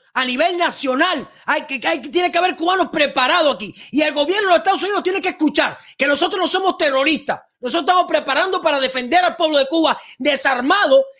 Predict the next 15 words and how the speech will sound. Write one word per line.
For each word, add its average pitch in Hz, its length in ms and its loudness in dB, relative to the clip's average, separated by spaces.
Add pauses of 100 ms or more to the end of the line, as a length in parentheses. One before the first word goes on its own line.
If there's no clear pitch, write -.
y 277 140 -2
que 294 80 0
está 311 160 0
armando 370 360 0
unos 330 180 2
terroristas 302 520 2
que 226 120 -2
pueden 320 200 2
usar 330 180 2
las 302 160 2
armas 339 200 2
contra 247 340 0
ellos. 160 220 -10 (960)
Está 339 340 0
bien. 220 380 -4